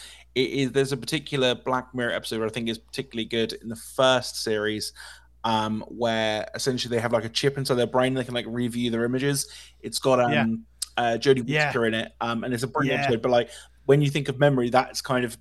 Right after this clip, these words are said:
Speaker 1: but that would be terrifying if you could see,
Speaker 2: Oh, yeah.
Speaker 1: you know, like you say, 'cause you embellish
Speaker 2: Oh, and then
Speaker 1: these
Speaker 2: at the end, and then, oh God,
Speaker 1: Yeah.
Speaker 2: remember, like, they, they go into the crib and they're like, "Oh no, the baby's chip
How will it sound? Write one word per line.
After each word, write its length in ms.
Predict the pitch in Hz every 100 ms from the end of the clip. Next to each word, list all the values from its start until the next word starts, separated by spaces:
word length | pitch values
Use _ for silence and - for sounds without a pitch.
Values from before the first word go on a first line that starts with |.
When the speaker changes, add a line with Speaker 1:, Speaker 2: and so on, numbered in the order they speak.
| _
Speaker 1:
but 140 | 135 -
that 140 | 147
would 120 | 139
be 120 | - 113
terrifying 760 | 151 165 120 - 104 104 104
if 160 | - 127
you 80 | 139
could 300 | 143 120 -
see, 120 | 151
Speaker 2:
Oh, 80 | 147
yeah. 360 | 131 131 135 -
Speaker 1:
you 120 | 147
know, 140 | 135 113
like 140 | 131 117
you 40 |
say, 160 | 131 127
'cause 180 | 113 131
you 100 | 143
embellish 280 | 139 143 139
Speaker 2:
Oh, 180 | 170 165
and 100 | 165
then 80 | 165
Speaker 1:
these 80 | 160
Speaker 2:
at 140 | 147
the 120 | 156
end, 300 | 147 156 170
and 80 | 165
then, 100 | 151 -
oh 240 | 151 143 131
God, 280 | 156 147 139
Speaker 1:
Yeah. 100 | 143
Speaker 2:
remember, 120 | 160
like, 160 | 156 143
they, 140 | 139
they 140 | 131
go 100 | 131 135
into 100 | 131
the 80 |
crib 420 | 127 - 139 139 143
and 80 |
they're 80 | 131
like, 180 | 123 117
"Oh 160 | 131 123
no, 180 | 123 123
the 80 |
baby's 440 | 113 127 127 120 110
chip 400 | - 131 117